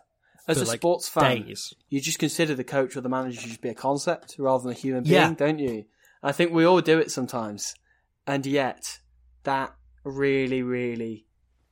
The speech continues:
Speaker 1: is sobering 'cause of how much it humanises him.
Speaker 2: Yeah. And Shane Williams said it's our fault. Like, we're the, like, this
Speaker 1: Mm.
Speaker 2: man is completely
Speaker 1: We
Speaker 2: broken.
Speaker 1: lost the game.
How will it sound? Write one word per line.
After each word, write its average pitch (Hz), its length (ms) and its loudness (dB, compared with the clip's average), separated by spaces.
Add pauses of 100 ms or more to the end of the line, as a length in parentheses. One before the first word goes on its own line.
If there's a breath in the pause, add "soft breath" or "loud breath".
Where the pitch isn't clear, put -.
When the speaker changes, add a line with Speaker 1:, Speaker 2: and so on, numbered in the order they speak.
Speaker 1:
is 123 220 -2
sobering 113 720 -2 (140)
'cause 120 200 -6
of 107 100 -14
how 123 160 -4
much 113 140 -8
it - 80 -12
humanises 110 680 -8
him. 107 180 -14 (680)
Speaker 2:
Yeah. 139 220 2 (300)
And 143 320 2
Shane 160 180 6
Williams 147 200 4
said 139 80 2
it's 123 120 -2
our 131 140 4
fault. 139 340 2
Like, 123 240 -2
we're 147 280 4
the, 131 160 -2 (120)
like, 139 180 4
this 127 120 0
Speaker 1:
Mm. - 40 -2
Speaker 2:
man 165 100 4
is 139 80 0
completely 147 440 0
Speaker 1:
We 143 120 0
Speaker 2:
broken. 139 100 6
Speaker 1:
lost 127 140 2
the 123 100 -2
game. 123 360 -4